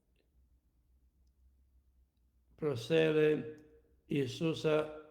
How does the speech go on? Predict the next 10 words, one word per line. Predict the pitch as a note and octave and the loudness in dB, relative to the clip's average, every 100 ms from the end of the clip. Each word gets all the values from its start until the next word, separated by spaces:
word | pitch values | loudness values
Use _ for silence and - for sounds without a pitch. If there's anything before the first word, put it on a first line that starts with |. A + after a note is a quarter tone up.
| - _ - D3 | -20 _ -12 -8
Христа, | - D3 C3+ - - E3 E3+ F3 F#3 - - - _ _ _ _ _ _ _ _ _ _ _ | -2 0 0 -4 -2 0 2 0 -2 -8 -16 -20 _ _ _ _ _ _ _ _ _ _ _
щоб | - E3 | -4 0
Він | D#3 D#3+ F3 | 2 4 4
ві-, | F3+ F3+ - - _ | 2 -2 -14 -20 _
відійшов | E3+ E3 D#3+ - G3 F#3 | -4 -4 -4 -2 2 4
від | D#3+ C#3+ | 2 4
них, | C#3+ C#3+ C3+ A2+ - - - _ _ _ _ _ _ _ _ | 6 6 6 0 -6 -18 -20 _ _ _ _ _ _ _ _
залишив | C#3 D3+ - - F3+ F#3 E3+ C#3+ - - - _ _ _ _ _ _ _ _ _ _ _ _ _ _ _ _ | 2 4 4 2 4 4 4 0 -10 -20 -20 _ _ _ _ _ _ _ _ _ _ _ _ _ _ _ _
ці | - D3 D3 | -8 -4 0
місця. | C#3+ B2 - - F3 D3 G#2+ | 0 -2 -6 -6 -4 -2 -4